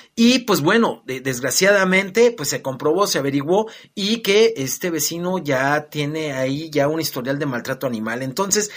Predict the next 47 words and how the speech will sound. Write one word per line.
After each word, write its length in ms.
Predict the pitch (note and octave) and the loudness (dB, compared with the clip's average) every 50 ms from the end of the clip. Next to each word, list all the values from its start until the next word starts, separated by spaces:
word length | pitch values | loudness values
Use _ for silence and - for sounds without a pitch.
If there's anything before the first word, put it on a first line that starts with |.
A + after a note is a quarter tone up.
| - - - | -16 -10 -4
la 180 | D#3 D#3+ D3 | 0 0 0
gente 260 | - - G#3+ G#3 - A3+ | 2 2 0 0 2 0
se 140 | - F#3+ | 0 0
empezó 500 | D#3+ C#3+ - C#3+ C#3 - - F3 F3 F3+ | 0 -2 -6 -6 -4 -4 -2 -2 0 0
ahí 300 | F#3+ F#3 D#3+ D#3 E3+ G3+ | 2 2 0 0 0 0
a, 220 | G#3 F#3+ F3 D3+ - - - - - | 0 2 0 -2 -4 -8 -16 -20 -12
a 220 | - A2 A#2+ A#2+ - | -6 -4 -4 -4 -2
poner 320 | B2+ B2 B2+ C3 D3+ E3 | -4 -2 -2 -2 -4 -4
furiosa 720 | D#3 - G3+ G3+ E3+ F3 F#3+ G3 F#3 - A3+ A3+ A#3 A#3 - - - | -2 0 2 4 6 6 6 4 4 2 2 2 0 -2 -4 -12 -6
y, 100 | C3 C#3+ C#3+ | -4 -4 -4
pues, 200 | - D3 C#3+ D#3 | -4 -4 -2 -2
de 100 | D#3 D3+ | 0 0
que 180 | D#3 C#3+ C#3+ | 0 0 0
reclamos 460 | C#3 D3 C#3+ - E3 F3 G#3 A3 A3 | 0 -2 -2 0 0 2 2 0 0
de 140 | F3+ E3+ D3+ | 2 0 0
para 220 | D3 - C3 C#3 C#3 | 0 -2 -4 -4 2
hacer, 280 | - A#3+ B3+ - - - - - _ _ _ C#3 - | 4 4 4 4 0 -6 -16 -20 _ _ _ -8 -2
pare-, 320 | F#3+ D#3 C#3+ D3 E3+ D3+ C#3+ | 0 2 2 2 2 2 2
eh, 400 | D3 C#3+ D3+ D3+ C#3+ C#3 C#3+ C#3+ | 2 4 4 2 2 0 0 -2
eh, 120 | C#3 - - | -4 -4 -2
mencionaba 520 | E3 E3+ D#3 - F#3 G3 G#3 A3+ A#3+ B3 | -2 0 0 2 0 2 2 2 4 4
la 120 | A#3 F3 C#3+ | 2 2 0
persona 380 | E3+ - - G3+ G#3+ G#3 G3+ | -2 -4 -2 -4 -4 -6 -4
que 80 | - F3+ | -6 -4
hace 200 | - - - A3+ | -2 0 0 0
el 60 | G#3 | 0
reporte 500 | F#3 F3 E3 - D#3 E3 E3 - G3+ - | 0 0 0 2 0 0 0 0 -4 -6
que 140 | - D#3 D3 | -4 -6 -4
ya 160 | C#3 G3 A#3 | 0 0 0
había 300 | B3+ B3+ B3 B3 A#3+ A3+ | 0 2 2 2 2 2
hecho 260 | G#3 G#3+ - - G#3 | 0 -2 -4 -6 -6
un 80 | G#3 F3+ | -8 -6
reporte 480 | F#3 F3 - - D#3+ D#3+ D#3+ - E3 | -6 -6 -4 0 -2 -2 -2 -2 -8
por 160 | D3 - C3 B2 | -10 -8 -6 -6
ahí 240 | A2+ A#2+ C3+ D#3 | -4 -4 -4 -4
y 40 | D#3+ - | -6 -6
todo, 380 | - D3 C3+ C#3 E3 G3+ G3 - - - - - _ | -6 -6 -4 -4 -4 -6 -8 -12 -18 -20 -20 -16 _
que 80 | - | -2
ya 80 | A#2+ C#3 | 0 2
habían 160 | D#3 F3 F3+ | 2 2 2
reportado 640 | F3 F3 - - C3 B2 - - D3 D#3 D#3 E3 - - | 0 -2 -2 -4 -8 -6 -4 -2 -2 0 2 0 0 0
ahí 240 | A#2+ A#2 A#2+ C3+ D3+ | -2 -2 0 0 0
al 100 | D3 C#3 | 0 0
C 140 | - E3 D3+ | -2 -2 0
C 160 | - E3 D#3+ | 0 0 2
B 100 | F3+ G3 | 4 4
A. 220 | G#3+ A#3+ - - | 2 2 0 -6